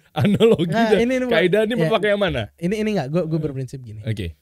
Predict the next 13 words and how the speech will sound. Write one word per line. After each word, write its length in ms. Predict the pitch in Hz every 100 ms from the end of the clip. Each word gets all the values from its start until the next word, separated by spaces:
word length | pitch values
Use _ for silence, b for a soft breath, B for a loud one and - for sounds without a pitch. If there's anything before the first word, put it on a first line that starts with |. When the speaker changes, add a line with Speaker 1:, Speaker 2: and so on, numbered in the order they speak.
| _ _ _ _
Speaker 2:
Kalau 240 | - 151
kita 260 | 160 196 208
jadi 420 | 143 131 123 123 120 120 _
muslim 460 | - 147 156 151 143
yang 160 | 135 135
baik, 240 | 127 107 - _
Speaker 1:
Heeh. 260 | 92 87 120 _ -
Speaker 2:
ya 160 | 123 113
nggak? 220 | 101 - _ _ _ _ _ _ -
Insya 240 | 151 147
Allah 120 | 156 190
tuh, 180 | 247 226 - _
karena 180 | -